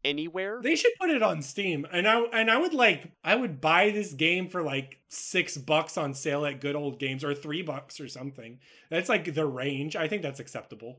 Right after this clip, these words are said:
Speaker 1: Yeah, I, I, absolutely. I think there's really no, I, I don't understand why it's not available anywhere, because it runs fine.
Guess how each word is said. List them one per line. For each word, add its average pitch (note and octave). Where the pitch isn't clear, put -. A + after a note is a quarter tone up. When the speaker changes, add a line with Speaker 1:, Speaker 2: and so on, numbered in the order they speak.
Speaker 1:
Yeah, A#3+
I, A2
I, C3+
absolutely. F3
I C3+
think D3
there's C3+
really C3
no, C3
I, D3
I D3
don't C#3
understand A#2
why G#2
it's G#2
not A2
available A2+
anywhere, F#2+
because C3
it D3
runs A3
fine. B2+